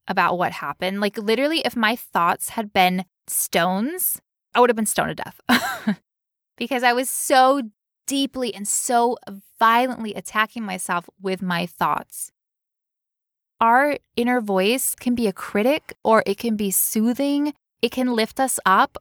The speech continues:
or it can just tear us to the ground. And I've been trying to work on self-compassion and being kind to myself, like Brittany said, and not being so cruel to myself.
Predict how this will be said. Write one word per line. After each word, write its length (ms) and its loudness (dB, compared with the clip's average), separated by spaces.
or 200 4
it 160 2
can 160 0
just 400 -2
tear 320 0
us 180 2
to 140 -4
the 80 0
ground. 500 -2
And 400 2
I've 140 0
been 140 2
trying 320 2
to 80 2
work 340 2
on 380 0
self-compassion 1200 -4
and 240 2
being 240 -2
kind 360 -2
to 60 -8
myself, 440 -4
like 180 -10
Brittany 260 -6
said, 300 -6
and 180 -4
not 260 -8
being 220 -6
so 240 -4
cruel 540 -4
to 120 -10
myself. 680 -6